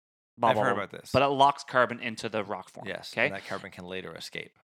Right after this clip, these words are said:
Speaker 1: It can later escape, but it doesn't because it's in the landforms. So what it actually does is it takes the carbon out of the atmosphere
Speaker 2: Mm.
Speaker 1: and puts it into the earth.
Speaker 2: Okay.
Speaker 1: Okay. Uh,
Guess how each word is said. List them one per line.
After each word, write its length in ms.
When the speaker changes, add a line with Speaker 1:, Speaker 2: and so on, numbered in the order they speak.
Speaker 1:
It 160
can 300
later 240
escape, 280
but 80
it 160
doesn't 540
because 320
it's 100
in 240
the 60
landforms. 680
So 120
what 80
it 40
actually 240
does 240
is 100
it 160
takes 320
the 80
carbon 380
out 280
of 140
the 160
atmosphere 800
Speaker 2:
Mm. 200
Speaker 1:
and 240
puts 180
it 80
into 180
the 140
earth. 280
Speaker 2:
Okay. 100
Speaker 1:
Okay. 100
Uh, 380